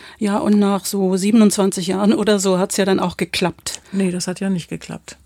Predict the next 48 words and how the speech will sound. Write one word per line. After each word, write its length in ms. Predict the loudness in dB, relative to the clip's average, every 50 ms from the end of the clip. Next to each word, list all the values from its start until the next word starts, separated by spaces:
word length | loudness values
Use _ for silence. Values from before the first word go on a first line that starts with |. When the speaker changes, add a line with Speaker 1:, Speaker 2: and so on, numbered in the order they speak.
| _ -6
Speaker 1:
Äh, 140 | -6 -4 -2
nach 140 | -2 0
siebenundzwanzig 580 | 0 2 2 2 2 2 2 2 2 0 -2 -4
Jahren? 260 | -2 -2 -2 0 2
Speaker 2:
Nein, 460 | 2 2 2 0 0 0 0 0 0 0
das, 160 | 0 0 0
Speaker 1:
Ach 40 | 2
so, 200 | 2 2 2 2
Speaker 2:
das 160 | 2 0 0
Speaker 1:
das 40 | 0
war 80 | 0 0
Speaker 2:
ist 60 | 2
Speaker 1:
dann 80 | 4 4 2
Speaker 2:
das, 80 | 2 0
Speaker 1:
ein 100 | -2 -2
Speaker 2:
das 100 | 0 2
war 60 | 2
Speaker 1:
ander- 180 | 2 2 2 2
Speaker 2:
das 200 | 0 -2 -4 -2
künstlerische 500 | -2 -2 0 0 0 -2 -2 -4 -6 -6
Projekt 400 | -4 -2 -2 -2 -2 -4 -6 -6
von 160 | -6 -4 -2
Jenny 280 | -2 0 0 0 0
Holzer. 520 | 0 0 0 0 0 0 0 0 0 -2 -2 -4 -8 -10 -6 -2
Speaker 1:
Äh, 280 | -2 0 0 0 -2 -4 -6 -4
das 200 | -2 -2 -2 -2
hat 120 | -2 2
nicht 200 | 2 0 2 0
geklappt, 400 | -4 -4 -2 -2 -2 -2 -2 -2
dafür 260 | -4 0 4 4 4 4
hat 140 | 4 4
Speaker 2:
Genau. 100 | 4 4
Speaker 1:
dann 100 | 4 4
ein 120 | 4 2 2
anderes 420 | 2 2 2 2 0 0 -2 -2
geklappt. 480 | -4 -4 -2 -2 0 2 2 4 4 4
Speaker 2:
Ja, 60 | 4
äh, 20 |
Speaker 1:
Jedenfalls 480 | 4 2 2 2 2 0 -2 -2 -2 -2
haben 220 | 0 2 2 2
wir 160 | 2 0 0 0
so 120 | 2 2
nach 200 | 4 4 4 2
siebenundzwanzig 840 | 0 -2 0 2 2 2 2 0 0 0 0 0 0 -2 -4 -4
Jahren 260 | -2 0 0 0 0 2
ein 160 | 2 2 2
Mahnmal. 680 | 2 2 2 2 4 4 4 2 0 0 -2 -4 -4 -6 -10 -20 -16 -8 -4
Speaker 2:
Ja, 320 | -2 -2 -2 -2 -4